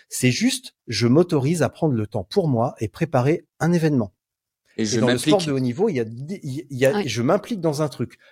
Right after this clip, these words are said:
Speaker 1: Le sport de haut niveau, si on veut parler d'injustice, oui.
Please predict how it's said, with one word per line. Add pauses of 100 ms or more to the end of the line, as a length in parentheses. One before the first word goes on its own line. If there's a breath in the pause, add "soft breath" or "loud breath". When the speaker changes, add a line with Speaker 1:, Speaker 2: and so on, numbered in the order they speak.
Speaker 1:
Le
sport
de
haut
niveau, (160 loud breath)
si
on
veut
parler
d'injustice, (160)
oui.